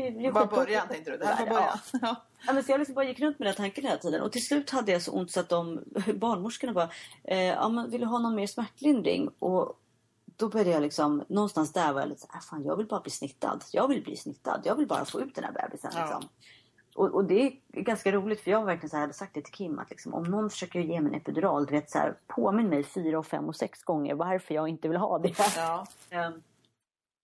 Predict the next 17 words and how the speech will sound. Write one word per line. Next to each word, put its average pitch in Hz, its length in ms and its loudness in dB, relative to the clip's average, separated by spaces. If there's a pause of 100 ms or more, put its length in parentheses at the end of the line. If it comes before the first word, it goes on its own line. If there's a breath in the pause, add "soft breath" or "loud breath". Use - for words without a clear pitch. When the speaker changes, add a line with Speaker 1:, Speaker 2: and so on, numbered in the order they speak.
(140)
Speaker 1:
och, 180 300 4
och 170 140 -2
då 190 80 -4
någonstans 170 400 -4
började 151 200 -4
liksom, 139 180 -8
både 147 160 -2
han 170 280 0
och 147 60 0
jag, 143 80 2
han 160 160 0
hade 151 140 0
skitont 147 380 -4
i 151 40 -2
ryggen 175 320 2
och 139 80 0
jag, 139 280 2